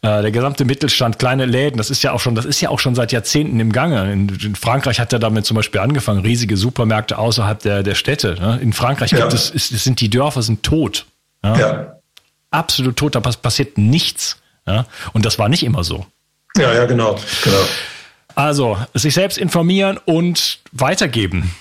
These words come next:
Speaker 1: Wie, wie kann man denn was weitergeben, wenn die Leute zumachen? Ich hatte das eben schon mal angesprochen. Das war ein Grund, warum ich im Podcast so bestimmte Themen nicht angesprochen habe, weil ich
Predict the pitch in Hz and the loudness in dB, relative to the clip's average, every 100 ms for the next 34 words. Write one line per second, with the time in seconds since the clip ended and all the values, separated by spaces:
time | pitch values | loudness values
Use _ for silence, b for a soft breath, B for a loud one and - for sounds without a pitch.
0 | B B - - 110 170 - 147 180 196 | B B -14 -6 -2 -2 -2 -2 0 0
1 | 202 190 175 165 156 - 143 190 170 151 | 0 2 0 0 -2 0 0 0 -2 0
2 | 156 151 151 151 143 143 - 147 120 101 | 0 0 0 2 0 0 0 0 2 0
3 | 95 117 139 135 160 147 139 131 156 151 | 0 0 0 -2 0 0 0 0 0 -2
4 | 147 139 151 147 - _ _ _ _ - | 0 0 0 -2 -6 _ _ _ _ -8
5 | - 113 135 139 135 147 135 127 127 - | -2 0 2 0 2 0 0 0 0 -2
6 | 135 131 117 139 - 131 - - - 110 | -2 -2 -2 -4 0 0 0 -4 -4 -2
7 | 131 127 110 131 117 117 127 113 120 139 | -2 -2 -2 -2 -4 -2 0 0 0 -2
8 | - 143 127 120 139 127 98 120 147 143 | 0 -2 0 0 0 0 0 0 0 -2
9 | - | -4